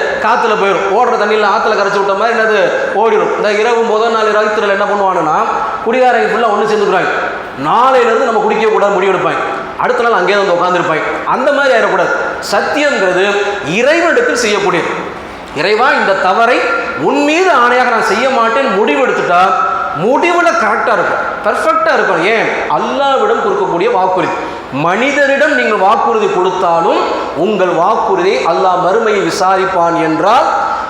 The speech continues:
அல்லாஹ்விடம் கொடுத்த வாக்குறுதியை பத்தி நீங்க கவனிக்கணும். அல்லாஹ்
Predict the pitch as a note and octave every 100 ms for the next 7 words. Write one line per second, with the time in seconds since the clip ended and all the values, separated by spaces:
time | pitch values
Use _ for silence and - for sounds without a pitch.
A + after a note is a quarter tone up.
0 | - E3+ B3 C#4+ C#4+ C4+ B3+ B3 A3 A#3
1 | F#3+ G3 - A3 G3+ G#3 B3+ G3+ F#3+ G#3
2 | G3 D#3 - - - C3+ F#3 A#3+ B3+ C4+
3 | C4+